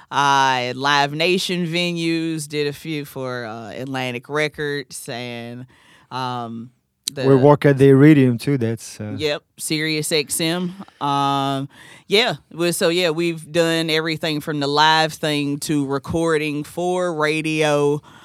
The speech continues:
Speaker 1: uh,
Speaker 2: Mm-hmm.
Speaker 1: and
Speaker 2: And
Speaker 1: everything, concerts, all of that stuff,
Speaker 2: And I think
Speaker 1: so.
Speaker 2: that's the, uh,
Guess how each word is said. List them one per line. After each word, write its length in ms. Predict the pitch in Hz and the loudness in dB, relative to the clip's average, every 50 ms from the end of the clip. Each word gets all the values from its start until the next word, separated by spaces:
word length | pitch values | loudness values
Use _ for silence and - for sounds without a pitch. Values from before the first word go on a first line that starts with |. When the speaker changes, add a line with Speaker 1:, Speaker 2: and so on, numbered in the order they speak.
| - - - - _ - | -20 -20 -20 -20 _ -4
Speaker 1:
uh, 580 | - 139 143 139 139 135 135 135 131 131 131 131 135 | 2 4 4 6 6 6 4 4 2 2 0 -2 -6
Speaker 2:
Mm-hmm. 60 | - 110 | -8 -8
Speaker 1:
and 560 | 107 101 92 98 104 104 104 110 113 117 117 117 | -8 -8 -8 -8 -10 -10 -10 -10 -12 -12 -12 -8
Speaker 2:
And 100 | - 165 | -4 -2
Speaker 1:
everything, 340 | - - - 196 147 135 | -2 -2 -2 -4 -6 -8
concerts, 680 | 131 - 156 156 165 185 196 - 190 190 190 - - - | -8 -4 -4 -4 -4 -4 -6 -6 -6 -6 -8 -8 -10 -10
all 240 | - 156 160 170 175 | -8 -6 -6 -6 -6
of 60 | 156 | -6
that 240 | 139 131 127 - - | -6 -8 -8 -10 -10
stuff, 120 | - - 127 | -4 -2 0
Speaker 2:
And 80 | 131 135 | 2 2
I 80 | 131 | 2
think 180 | 127 - 143 135 | 2 2 2 2
Speaker 1:
so. 20 | 127 | 4
Speaker 2:
that's 260 | 131 131 127 123 - | 2 2 2 0 -4
the, 260 | 113 123 120 120 117 | -4 -2 0 0 0
uh, 260 | 113 113 110 110 110 | 0 -2 -4 -4 -6